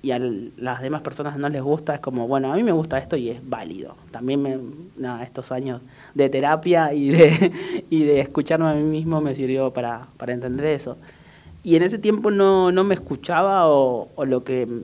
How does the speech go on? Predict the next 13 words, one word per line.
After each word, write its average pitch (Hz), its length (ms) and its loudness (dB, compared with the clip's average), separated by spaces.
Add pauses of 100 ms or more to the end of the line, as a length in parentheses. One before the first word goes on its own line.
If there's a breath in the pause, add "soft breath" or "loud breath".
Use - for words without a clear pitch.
(120)
yo 151 140 -4
mismo 156 280 -2
decía 151 300 0
de 143 140 -4
mí 156 240 0
no 151 160 0
lo 143 120 0
quería 135 380 -4
como 120 680 -8
entender. 123 580 -4 (240)
Y - 40 -14
por 120 120 -8
suerte 139 300 -8